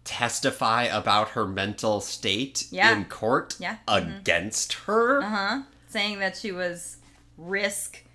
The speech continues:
Speaker 2: addicted.
Speaker 1: Mm-hmm. Y-, yeah, that would be not a very good relationship.
Speaker 2: No.
Speaker 1: But
Speaker 2: Mm-mm.
Speaker 1: she's so huffy about it. She can't take that no.
Speaker 2: She cannot.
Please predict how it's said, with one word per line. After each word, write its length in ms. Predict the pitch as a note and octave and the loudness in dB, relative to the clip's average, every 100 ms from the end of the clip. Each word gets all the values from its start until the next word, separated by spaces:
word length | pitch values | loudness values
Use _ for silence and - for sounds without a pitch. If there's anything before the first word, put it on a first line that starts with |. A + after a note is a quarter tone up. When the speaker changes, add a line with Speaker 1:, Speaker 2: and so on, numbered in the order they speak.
| _ _ | _ _
Speaker 2:
addicted. 920 | F#3+ F3 F3+ F#3+ - G3+ G#3+ A3+ C4+ - _ _ - | -4 -2 -4 -6 -6 -4 -2 -2 -4 -10 _ _ -6
Speaker 1:
Mm-hmm. 280 | A2+ A#2 | -2 0
Y-, 60 | D3+ F3 - | -2 -6 -18
yeah, 560 | - G2+ D2 G#2 C3 G2+ | -10 -8 -8 -2 2 2
that 240 | F2 B2 | 4 2
would 160 | B2+ C3+ | 4 0
be 320 | C3 B2+ B2+ - | 2 0 0 -4
not 360 | G2 A2+ B2+ - | 0 2 2 0
a 120 | B2+ | -2
very 300 | A#2 B2+ C3 | 2 2 2
good 440 | A#2 C3 B2+ B2 G#2+ - - E2 | 0 2 2 0 -6 -18 -16 -6
relationship. 960 | C3 B2 C3+ - E3+ - C3 A2+ - | -2 0 0 0 -4 -2 0 0 -2
Speaker 2:
No. 420 | F3 F3 F3+ C4 F#3 - _ - | -8 -2 2 0 -2 -12 _ -12
Speaker 1:
But 260 | F#3+ - | -2 0
Speaker 2:
Mm-mm. 320 | A#3 A#3+ A3+ | 0 -2 0
Speaker 1:
she's 800 | A3 A#2+ A#3 - - - - - - G2+ D#2+ E2 E2+ F#2 | 0 0 0 0 0 -2 -4 -8 -16 -14 -12 -10 -10 -8
so 480 | - - - C#3 D3 | -4 -2 2 4 2
huffy 480 | - B2 - A2 F2+ | 4 6 6 2 -2
about 320 | F2+ E2+ D#2+ | -2 -2 -2
it. 160 | D#2 | -6
She 220 | - - F#2+ | -8 -8 -8
can't 440 | - A#2 B2 - | -6 -2 -2 -4
take 280 | - A2+ - | -6 -6 -4
that 340 | G2 F#2+ - - | -2 -2 -2 -10
no. 680 | - F#2 G2 E2 C2+ B1 - - - - - - _ | -10 -4 -2 -2 -4 -10 -14 -16 -20 -20 -20 -20 _
Speaker 2:
She 320 | - - G#3 | -8 -6 -6
cannot. 640 | G3 A#3 F#3+ F#3 F#3 D3+ | -4 -2 0 2 2 0